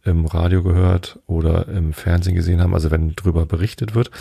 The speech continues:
und das interessant finden, aber noch nicht wissen, wie man den Podcast eigentlich hört oder auch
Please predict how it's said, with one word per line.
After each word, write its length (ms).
und 140
das 100
interessant 440
finden, 260
aber 180
noch 140
nicht 240
wissen, 400
wie 440
man 320
den 220
Podcast 440
eigentlich 460
hört 260
oder 400
auch 160